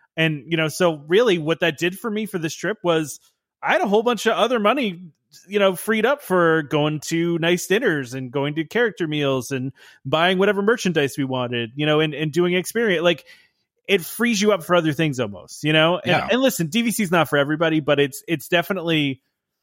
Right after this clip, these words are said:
Speaker 1: there is a lot of benefit to it. So anyway, we should keep going here. We got
Speaker 2: Yeah,
Speaker 1: a lot of
Speaker 2: let's,
Speaker 1: stuff. <laughs>
Speaker 2: yeah. Um, okay. So
Speaker 1: Dan
Speaker 2: Dan
Speaker 1: question.
Speaker 2: says,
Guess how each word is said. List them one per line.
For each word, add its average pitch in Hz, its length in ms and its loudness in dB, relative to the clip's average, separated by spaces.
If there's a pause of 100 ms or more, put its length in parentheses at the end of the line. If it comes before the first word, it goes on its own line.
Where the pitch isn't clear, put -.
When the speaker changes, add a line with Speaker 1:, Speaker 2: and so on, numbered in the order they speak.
(480)
Speaker 1:
there 175 240 2
is 180 140 2
a 175 80 2
lot 151 300 2
of 127 120 -4
benefit 139 460 -2
to - 180 -16
it. - 100 -20 (560)
So - 140 -6
anyway, 113 240 -6 (340)
we 180 120 -2
should 196 140 -6
keep 196 180 -2
going 131 240 2
here. 120 120 -8
We 120 80 -10
got 147 100 -2
Speaker 2:
Yeah, 131 60 -2
Speaker 1:
a - 40 -4
lot 123 100 -4
of 139 60 -2
Speaker 2:
let's, 135 180 -2
Speaker 1:
stuff. - 380 0 (140)
<laughs> 220 120 0
Speaker 2:
yeah. 170 200 2 (280)
Um, 127 760 2 (300)
okay. 139 220 0
So - 140 0
Speaker 1:
Dan - 80 0
Speaker 2:
Dan 151 140 2
Speaker 1:
question. 143 180 2
Speaker 2:
says, 143 640 0